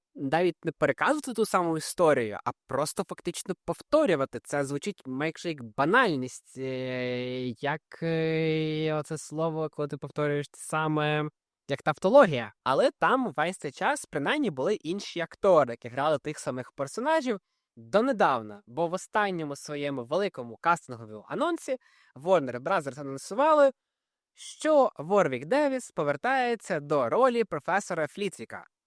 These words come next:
Він грав його в оригінальних фільмах, коли йому було близько тридцяти років, і він гратиме його зараз, коли йому близько шістдесяти.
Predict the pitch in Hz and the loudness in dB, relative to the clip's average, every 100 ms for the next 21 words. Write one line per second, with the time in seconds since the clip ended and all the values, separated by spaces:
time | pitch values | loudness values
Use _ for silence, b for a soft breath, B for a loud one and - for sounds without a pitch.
0 | _ - 220 214 156 151 117 113 117 135 | _ -4 -2 0 2 2 2 -4 -6 -4
1 | 151 165 123 107 117 - 339 330 294 - | -2 -2 -4 -8 -12 -2 0 0 -2 -4
2 | 269 254 233 247 220 226 214 202 190 202 | -4 -4 -2 0 0 0 -4 -8 -6 -2
3 | 208 208 165 151 b b _ 285 285 208 | 0 0 0 -12 b b _ -2 0 0
4 | 165 180 165 131 123 135 156 285 320 262 | 0 -2 -2 -6 -6 -6 -2 2 2 0
5 | - 302 247 143 156 - 165 147 131 123 | -4 -2 -2 0 0 -2 -10 -8 -10 -10
6 | 123 | -12